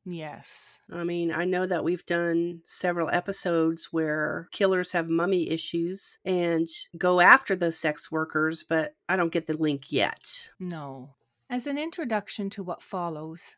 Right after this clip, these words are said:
Speaker 1: I would like to say that this is Canada's largest investigation of any serial killer in Canadian history. The cost of the investigation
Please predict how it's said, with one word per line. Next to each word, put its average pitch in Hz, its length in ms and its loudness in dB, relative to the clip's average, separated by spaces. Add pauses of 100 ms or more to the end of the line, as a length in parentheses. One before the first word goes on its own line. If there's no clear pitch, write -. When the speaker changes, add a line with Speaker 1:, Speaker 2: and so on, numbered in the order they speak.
(120)
Speaker 1:
I 214 80 -2
would 220 140 -2
like 240 240 -2
to 262 100 -8
say 196 240 -2
that - 180 -8
this 202 200 -8
is 196 140 -10
Canada's 220 840 -4
largest 220 540 -4
investigation 196 1040 -4
of 175 160 -10
any 202 200 -2
serial 185 500 -2
killer 185 380 -6
in 170 220 -10
Canadian 175 600 -8
history. 156 720 -10
The 202 80 -8
cost 233 420 -2
of 285 100 -8
the 277 120 -6
investigation 180 1080 -4